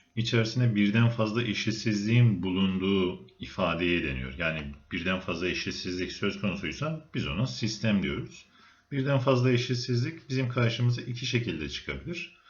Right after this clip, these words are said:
Ya ayrı ayrı iki tane denklem biçiminde verilir. Yani diyelim ki iki x eksi altı küçüktür beş. Bir diğeri de x artı dört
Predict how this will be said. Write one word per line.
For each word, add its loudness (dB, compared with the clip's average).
Ya -2
ayrı 6
ayrı 6
iki -6
tane 0
denklem 0
biçiminde -6
verilir. -6
Yani -4
diyelim -6
ki -12
iki -6
x -10
eksi -8
altı -6
küçüktür -10
beş. 0
Bir 2
diğeri -6
de 0
x -4
artı -10
dört -2